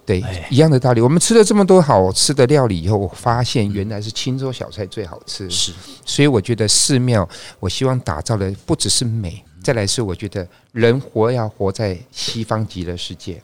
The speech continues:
Speaker 2: 哦，那要怎么样去体会？
Speaker 1: 你想，我们常常会说，人往生了以后要到西方，
Speaker 2: 嗯。
Speaker 1: 要到天堂去。
Speaker 2: 对啊，对啊，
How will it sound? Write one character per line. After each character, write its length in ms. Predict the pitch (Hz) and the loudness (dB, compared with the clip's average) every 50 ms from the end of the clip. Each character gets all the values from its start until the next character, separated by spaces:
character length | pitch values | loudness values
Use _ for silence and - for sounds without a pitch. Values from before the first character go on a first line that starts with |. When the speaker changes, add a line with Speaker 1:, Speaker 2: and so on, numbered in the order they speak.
| _ _ - | _ _ -14
Speaker 2:
哦， 400 | 87 85 90 110 147 180 208 214 - _ _ _ _ | -10 -8 -6 -4 -4 -4 -4 -8 -12 _ _ _ _
那 140 | - 156 147 | 0 2 2
要 80 | 147 | 2
怎 180 | 127 - 98 78 | 2 0 -2 -4
么 100 | 78 82 | -4 -2
样 160 | 101 113 110 | 0 0 0
去 180 | 101 - 117 101 | 0 0 0 0
体 280 | - - - - 90 - - | 0 0 -2 -2 -4 -4 0
会？ 100 | - 170 | 4 4
Speaker 1:
你 80 | - | 4
想， 260 | - 156 127 123 117 | 6 4 4 4 4
我 120 | 113 120 131 | 6 6 6
们 120 | 156 160 | 4 4
常 180 | 147 151 160 170 | 4 2 2 4
常 200 | 165 165 156 165 | 4 4 4 6
会 100 | 165 160 | 4 4
说， 340 | 147 - 160 156 151 160 151 - - - - - - | 4 4 6 6 6 6 4 0 -4 -18 -20 -8 0
人 200 | - 117 135 147 | 4 6 8 8
往 220 | 175 175 143 117 110 | 8 6 6 6 6
生 160 | - 160 156 | 6 6 6
了 80 | 156 135 | 6 4
以 140 | 110 98 | 4 4
后 180 | 87 117 123 113 | 4 4 6 6
要 140 | 123 117 110 | 4 4 4
到 180 | 98 117 107 | 4 4 4
西 320 | 101 - - - 120 110 110 | 4 4 2 2 2 2 0
方， 240 | - - 113 107 117 | 2 2 2 4 4
Speaker 2:
嗯。 20 | |
Speaker 1:
要 120 | 120 113 | 2 2
到 200 | 107 - 110 101 101 | 2 2 0 0 0
天 300 | - - - 113 104 120 | -2 -4 -2 0 0 0
堂 240 | - 98 87 78 90 | -2 -4 -6 -8 -8
去。 260 | - - - 107 82 - _ _ _ | -10 -10 -10 -10 -12 -14 _ _ _
Speaker 2:
对 160 | - 107 90 | -6 -6 -4
啊， 140 | 85 80 76 - | -4 -6 -8 -10
对 120 | - 82 76 | -10 -12 -12
啊， 80 | 80 | -12